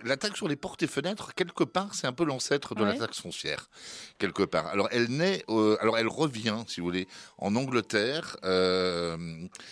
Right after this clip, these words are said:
Speaker 1: à la fin du, toute fin du dix-septième siècle. Elle est adaptée en France à la fin du dix-huitième, sous la Révolution, dix-sept cent quatre-vingt-dix-huit.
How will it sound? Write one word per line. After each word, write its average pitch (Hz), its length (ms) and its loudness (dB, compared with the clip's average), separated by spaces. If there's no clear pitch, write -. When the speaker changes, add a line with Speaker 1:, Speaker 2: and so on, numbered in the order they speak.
Speaker 1:
à 90 180 -2
la 95 160 2
fin 135 520 -2
du, 101 380 -8
toute - 180 -8
fin 127 260 -2
du 104 120 -6
dix-septième 92 480 -2
siècle. - 520 -2
Elle 98 200 0
est 104 140 2
adaptée 127 460 -2
en 120 100 -2
France 123 400 -6
à 82 100 0
la 95 80 2
fin 139 200 -4
du 127 120 -10
dix-huitième, 101 520 -6
sous - 140 -8
la 113 60 0
Révolution, 98 480 -6
dix-sept 131 280 -10
cent 110 100 -2
quatre-vingt-dix-huit. 95 840 -8